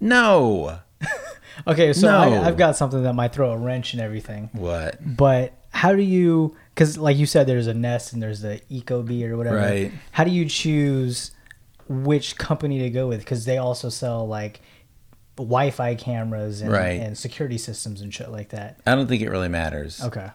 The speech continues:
Speaker 1: I went with the Ecobee because it's Alexa controlled, and since I'm, like, an Alexa house now.
Speaker 2: Yeah.
Speaker 1: And this is boring. Does anyone care? <laughs> Tech talk.
Speaker 2: Yeah.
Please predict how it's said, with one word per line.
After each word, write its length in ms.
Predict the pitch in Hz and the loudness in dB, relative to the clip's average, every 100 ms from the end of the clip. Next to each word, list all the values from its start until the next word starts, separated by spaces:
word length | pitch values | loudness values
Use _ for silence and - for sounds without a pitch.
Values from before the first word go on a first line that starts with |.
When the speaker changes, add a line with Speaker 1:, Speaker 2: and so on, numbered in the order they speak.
| - | 0
Speaker 1:
I 160 | 120 143 | 4 4
went 200 | 143 123 | 2 -2
with 160 | 120 | -4
the 100 | 101 | -4
Ecobee 680 | - 107 104 117 113 110 110 | -4 -6 0 -2 0 0 0
because 360 | 95 90 98 87 | -4 -6 -8 -8
it's 120 | - | -8
Alexa 580 | 78 87 92 - 101 95 | -4 -4 -4 -2 -2 -2
controlled, 560 | 110 101 101 98 98 95 | -2 -2 0 2 2 0
and 160 | 87 | -4
since 180 | - 87 | -4 -6
I'm, 140 | 90 87 | -4 -4
like, 160 | 87 | -6
an 140 | 82 80 | -6 -4
Alexa 440 | 80 101 - 113 | -4 -4 -2 0
house 360 | 107 110 107 113 | 0 0 -2 0
now. 400 | 113 110 113 - | 2 2 0 -2
Speaker 2:
Yeah. 320 | 120 95 92 - - | -8 -6 -10 -18 -6
Speaker 1:
And 520 | 101 101 98 98 104 | -4 -2 -2 -4 -6
this 160 | 110 78 | -8 -10
is 80 | |
boring. 300 | - 69 67 76 | -8 -8 -8 -8
Does 80 | |
anyone 160 | 90 82 | -6 -6
care? 880 | 85 80 - 196 - 214 269 202 156 - | -2 0 6 6 6 4 6 4 2 -2
<laughs> 100 | - | -4
Tech 280 | - 240 - | 2 2 4
talk. 420 | - 143 95 78 190 | 6 8 8 4 0
Speaker 2:
Yeah. 340 | 160 170 - | -2 2 2